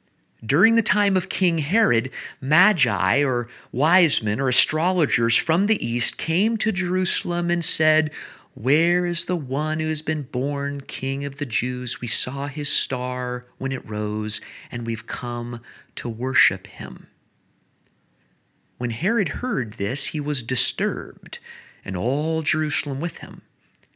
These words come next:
When he had called together all the people's chief priests and teachers of the law, he asked them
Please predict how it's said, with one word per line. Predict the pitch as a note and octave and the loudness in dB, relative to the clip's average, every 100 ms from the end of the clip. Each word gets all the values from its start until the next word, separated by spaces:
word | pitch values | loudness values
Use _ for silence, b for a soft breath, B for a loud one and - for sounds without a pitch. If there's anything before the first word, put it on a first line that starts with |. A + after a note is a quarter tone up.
| b | b
When | - | 2
he | C#3+ | 4
had | D#3 | 4
called | - F3 G#3 | 2 -2 -2
together | G3 G3+ G3 D#3 | 0 0 2 0
all | D#3 F3 F3 | 0 0 -2
the | |
people's | F3 - C#3+ D3 D3+ | -6 -6 -6 -4 -4
chief | - - D#3 - | 0 0 0 -6
priests | - C3+ C#3 - | -6 -4 -2 -4
and | C#3+ | -4
teachers | C#3 C3+ D3+ | -2 -2 -2
of | D#3 | -2
the | D#3+ | -4
law, | B2+ A2 A#2+ | -4 -2 -2
he | C3+ A#2+ | 0 2
asked | C#3 - - | 2 2 0
them | C3 D#3+ | 2 2